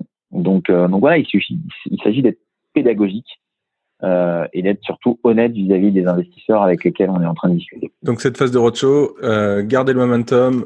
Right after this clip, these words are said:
Speaker 2: euh, transparence et création du lien avec l'inves-, les investisseurs, hein, si, si je récapitule en, en, en quelques mots.
Speaker 1: Ouais.
Speaker 2: Euh,
Speaker 1: Oui.
Speaker 2: une
Speaker 1: Euh,
Speaker 2: fois que t'es
Speaker 1: et, et,
Speaker 2: ouais, vas-y.
Speaker 1: et, et pourquoi, euh, sur ce dernier point, tu, tu... non mais je, je, j'interviens sur le dernier point,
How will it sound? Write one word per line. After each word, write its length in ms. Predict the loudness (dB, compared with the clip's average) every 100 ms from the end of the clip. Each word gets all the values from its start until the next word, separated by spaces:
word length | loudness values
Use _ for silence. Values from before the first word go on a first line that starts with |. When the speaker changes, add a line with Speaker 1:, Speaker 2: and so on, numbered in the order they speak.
| -2
Speaker 2:
euh, 140 | -2 -2
transparence 800 | -4 -10 -4 -2 0 -2 -2
et 60 | -6
création 420 | -2 0 0 0
du 120 | -2
lien 160 | 0 0
avec 200 | 0 0
l'inves-, 220 | -2 0
les 160 | -2 0
investisseurs, 500 | -2 -6 -6 -4 -4
hein, 80 | -6
si, 260 | -8 -8
si 200 | -6 -6
je 80 | -4
récapitule 500 | -4 -6 -12 -8 -6
en, 200 | -6 -6
en, 220 | -6 -6 -6
en 140 | -8
quelques 280 | -10 -6 -4
mots. 260 | -6 -6 _ -20 -2
Speaker 1:
Ouais. 180 | -2 -2 -4
Speaker 2:
Euh, 680 | -2 -2 -2 -2 -4 -2 0
Speaker 1:
Oui. 200 | 0 -2 -12 _ _ _ _
Speaker 2:
une 140 | 0
Speaker 1:
Euh, 80 | 2
Speaker 2:
fois 100 | 0
que 60 | -4
t'es 160 | -2
Speaker 1:
et, 220 | 0 2
et, 40 | 0
Speaker 2:
ouais, 80 | 0
vas-y. 180 | -2 0
Speaker 1:
et, 200 | -2 -2 _ _ -4
et 140 | -4
pourquoi, 480 | 0 -4 0 0 0 -2
euh, 180 | 0 0
sur 180 | 0 -2
ce 120 | 0
dernier 280 | 2 2 2
point, 240 | 2 -2 0
tu, 220 | -2 0
tu... 220 | 0 0
non 120 | 0
mais 140 | 0 0
je, 540 | -2 -2 0 0 -2 -6
je, 320 | -4 0 0
j'interviens 400 | 0 0 0 0
sur 140 | 0
le 60 | 2
dernier 180 | 2 0
point, 160 | -4